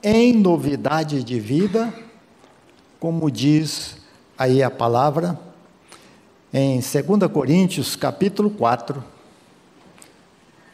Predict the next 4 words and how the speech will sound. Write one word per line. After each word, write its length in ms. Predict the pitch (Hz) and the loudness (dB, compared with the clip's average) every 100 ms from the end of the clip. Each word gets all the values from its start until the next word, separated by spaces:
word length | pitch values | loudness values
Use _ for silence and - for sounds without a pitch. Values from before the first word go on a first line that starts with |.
| _ _ | _ _
versículos 1120 | 127 139 127 - 139 139 127 123 - - - - - - _ _ _ | -2 -2 -2 -4 -4 -2 -4 -4 -6 -14 -18 -20 -20 -20 _ _ _
dez 760 | 110 147 190 190 - - - - - - - _ _ _ _ _ _ _ _ _ _ - | -2 0 0 -4 -10 -14 -16 -20 -20 -20 -20 _ _ _ _ _ _ _ _ _ _ -10
e 140 | 165 135 | -2 0
onze. 400 | 107 107 - | 0 -4 -10